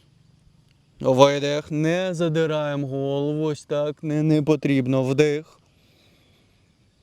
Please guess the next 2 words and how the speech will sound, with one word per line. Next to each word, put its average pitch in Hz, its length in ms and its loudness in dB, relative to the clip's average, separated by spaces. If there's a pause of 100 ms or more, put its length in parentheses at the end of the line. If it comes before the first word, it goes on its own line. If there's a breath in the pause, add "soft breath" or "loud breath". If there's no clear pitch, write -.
(1500)
Видих. 135 640 4 (3000 loud breath)
Вдих. 147 560 4